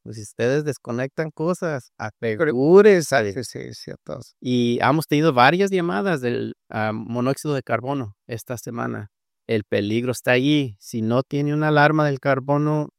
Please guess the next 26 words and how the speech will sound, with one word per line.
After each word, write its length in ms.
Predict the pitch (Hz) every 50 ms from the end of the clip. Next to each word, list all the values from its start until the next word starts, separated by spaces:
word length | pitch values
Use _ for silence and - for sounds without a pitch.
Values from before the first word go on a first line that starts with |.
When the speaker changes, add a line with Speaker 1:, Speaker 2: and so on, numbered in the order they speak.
| -
Speaker 1:
ah, 320 | - 135 131 131 131 127 127 - -
de 160 | - 120 123 120
monóxido 400 | 120 120 131 139 - - 160 147
de 20 |
carbono, 440 | - 151 143 139 143 147 156 165 170 - _ _ _ _ _ _ _ _ _ _ -
vaya 260 | 110 107 120 131 139
al 100 | 143 135 -
Home 200 | 143 147 151 135
Depot, 640 | 139 147 - - 165 156 151 151 147 143 135 117 - _ -
Lowe's, 580 | - 113 110 117 127 139 151 147 151 147 139
al, 560 | 135 123 113 110 107 107 104 101 101 90 -
a 80 | 113 113
la 140 | 110 110 107
Walmart. 560 | 104 110 120 135 147 151 147 147 143 135 - - _ _ _ _ _ _
Ahí 200 | - 98 107 120
puede 240 | 127 - 139 135 139
agarrar 340 | 139 135 135 139 143 143 139
uno, 320 | 143 147 156 156 156 147 - _ _ _ _ _ _ _ _ _ _ _ _ _ _ _
cuarenta, 540 | - 117 104 107 120 131 - - 147 143 131
cincuenta 380 | - 131 123 139 135 - 143
dólares, 400 | 135 135 139 139 139 139 135 -
enchúfelo 480 | - 120 110 - 147 139 147 147 139 127
ahí 160 | 123 131 139
en 160 | 147 147 143
el 280 | 131 117 110 113 110 110
enchufe. 480 | 110 113 107 - 143 139 - - 180